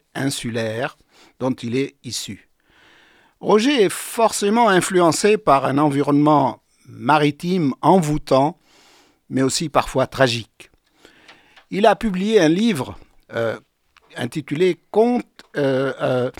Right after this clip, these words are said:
sur les falaises de Chassiron, sous-titre Contes et récits de l'île d'Oléron,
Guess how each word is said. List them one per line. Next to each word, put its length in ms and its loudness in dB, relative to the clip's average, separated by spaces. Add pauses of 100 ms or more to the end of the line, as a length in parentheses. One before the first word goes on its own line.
(560)
sur 320 2
les 100 6
falaises 600 4
de 100 -10
Chassiron, 680 -4 (560)
sous-titre 640 -6
Contes 400 -2
et 140 0
récits 500 -4 (140)
de 160 -6
l'île 320 -4
d'Oléron, 380 0